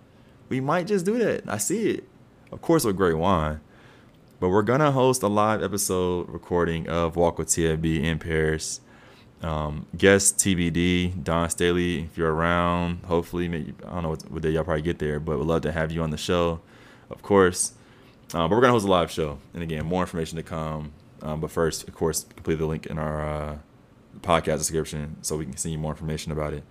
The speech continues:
So with that, man, that's all for today. Walk with T A B is open for business. It's official.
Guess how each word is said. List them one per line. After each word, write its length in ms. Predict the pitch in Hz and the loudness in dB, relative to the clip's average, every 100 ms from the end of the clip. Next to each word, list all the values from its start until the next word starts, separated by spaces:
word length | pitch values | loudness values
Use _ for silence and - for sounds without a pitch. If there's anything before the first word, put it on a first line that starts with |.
| - - - - - - - - - - - - - - - | -20 -20 -20 -20 -20 -20 -20 -20 -20 -20 -20 -20 -20 -20 -20
So 160 | - - | 0 6
with 140 | 104 123 | 6 8
that, 220 | 131 101 | 8 10
man, 120 | 104 | 6
that's 140 | 104 | 8
all 160 | 107 113 | 8 6
for 140 | 113 | 4
today. 480 | 101 95 113 104 87 78 | -2 4 8 8 6 0
Walk 220 | 85 95 | 4 4
with 120 | 95 | 4
T 200 | - 104 | 6 6
A 40 | 92 | 6
B 160 | 98 | 6
is 100 | 101 | 6
open 200 | 78 82 | 6 2
for 120 | 90 80 | 2 6
business. 540 | 87 98 113 113 - | 8 8 6 2 0
It's 140 | 90 - | 0 0
official. 580 | 76 101 101 117 120 | 2 4 4 2 -2